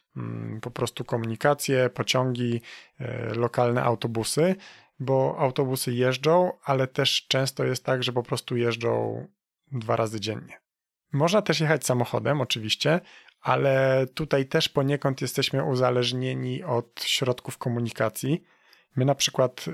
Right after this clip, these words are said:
jadąc teraz w Karkonosze, pojechaliśmy do Szklarskiej Poręby, gdzie weszliśmy na szlak i po czterech dniach zeszliśmy ze szlaku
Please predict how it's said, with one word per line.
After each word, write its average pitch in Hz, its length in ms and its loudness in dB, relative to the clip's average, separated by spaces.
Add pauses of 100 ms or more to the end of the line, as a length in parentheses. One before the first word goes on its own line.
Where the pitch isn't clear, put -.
(180)
jadąc 131 460 0
teraz 127 220 0
w - 60 -18
Karkonosze, 143 960 0
pojechaliśmy 123 920 -2 (120)
do 127 140 4
Szklarskiej 127 500 0
Poręby, 127 600 2 (460)
gdzie 127 240 0
weszliśmy 135 440 2
na 120 120 0
szlak 180 440 2 (520)
i 143 400 2
po 147 140 2
czterech 160 580 4
dniach 135 560 4 (140)
zeszliśmy 143 640 0
ze 131 120 0
szlaku 131 720 2